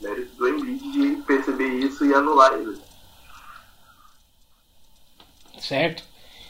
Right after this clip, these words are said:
Speaker 2: Então, é, a gente tinha conven-, comentado isso no podcast anterior, sobre algumas mismatches que a gente pode levar uma certa vantagem. É, ficou provado aí no, no jogo contra o Bucks, né?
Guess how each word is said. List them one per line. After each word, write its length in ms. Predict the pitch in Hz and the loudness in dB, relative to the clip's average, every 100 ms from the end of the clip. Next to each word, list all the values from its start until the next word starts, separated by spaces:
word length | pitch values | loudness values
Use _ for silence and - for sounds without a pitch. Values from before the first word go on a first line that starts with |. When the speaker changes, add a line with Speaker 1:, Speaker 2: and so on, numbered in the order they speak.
| - 208 | -12 -6
Speaker 2:
Então, 460 | 226 220 175 156 | 0 4 4 6
é, 540 | 147 147 143 143 135 131 | 4 4 4 2 2 0
a 120 | 135 | 0
gente 300 | 185 208 - | 0 0 -2
tinha 220 | - 269 | -4 0
conven-, 440 | 226 196 180 - - | 2 4 2 0 -6
comentado 640 | 185 180 165 170 165 160 | 0 0 2 4 4 4
isso 160 | 151 160 | -2 -4
no 100 | 156 | -2
podcast 480 | 156 151 214 - 175 | -2 -2 -4 -2 -2
anterior, 500 | 165 156 156 131 123 - - - - - - | -2 0 2 0 -4 -14 -20 -20 -20 -20 -16
sobre 1000 | - - 151 147 151 156 151 147 143 139 | -12 -8 -8 -4 0 2 4 4 2 2
algumas 400 | 139 143 160 156 | -2 -2 -2 0
mismatches 540 | 160 156 143 151 151 - | 0 0 2 0 0 -2
que 80 | 165 | -2
a 60 | |
gente 440 | 156 156 156 135 - - - - - - | -2 -4 -6 -8 -14 -20 -20 -20 -20 -8
pode 240 | 160 156 156 | -4 -2 0
levar 260 | 160 156 | 0 2
uma 140 | 160 151 | 2 2
certa 300 | 160 156 151 | 2 4 4
vantagem. 640 | 156 151 143 135 113 113 - - - - - - - | 4 4 4 4 2 -10 -20 -20 -20 -20 -20 -20 -6
É, 800 | 147 139 131 127 123 123 123 117 | -2 0 0 0 -2 -2 -4 -6
ficou 260 | - - 175 | -8 -4 6
provado 480 | 262 247 226 190 170 | 8 10 10 10 8
aí 140 | 160 | 4
no, 380 | 151 147 139 135 | 2 2 0 -2
no 160 | 135 | -2
jogo 260 | 135 147 139 | -2 -2 -2
contra 320 | 143 135 139 | -4 -4 -4
o 420 | 143 143 139 139 | -2 -4 -4 -4
Bucks, 380 | 135 135 131 - | 0 0 -2 -8
né? 280 | 131 170 | -10 -8